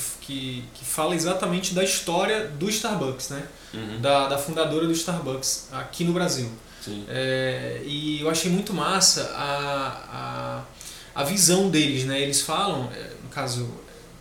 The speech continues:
Speaker 1: é, do Starbucks, né? Eles falam que eles não vendem, eles não são uma empresa que vendem café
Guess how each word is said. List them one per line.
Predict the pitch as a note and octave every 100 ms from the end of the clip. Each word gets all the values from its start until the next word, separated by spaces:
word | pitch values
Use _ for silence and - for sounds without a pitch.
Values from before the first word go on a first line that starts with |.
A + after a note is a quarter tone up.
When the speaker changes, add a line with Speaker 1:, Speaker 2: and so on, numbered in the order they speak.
| - - -
Speaker 1:
é, | C3 B2+ B2+ A#2+ B2
do |
Starbucks, | B2 - C#3 A#2+ A#2 -
né? |
Eles | B2+ -
falam | D#3 D#3+
que | E3
eles | F3+ F3
não | F#3 A#3+ C4+
vendem, | F3+ G#3 A3+
eles | F3 F#3+
não | C4+
são | - C4+
uma |
empresa | A#3+ F#3+ G3 G#3
que | A#3 G#3
vendem | D#3 F3 G3 G3+ G#3
café | - F#3+ - C#3 B2+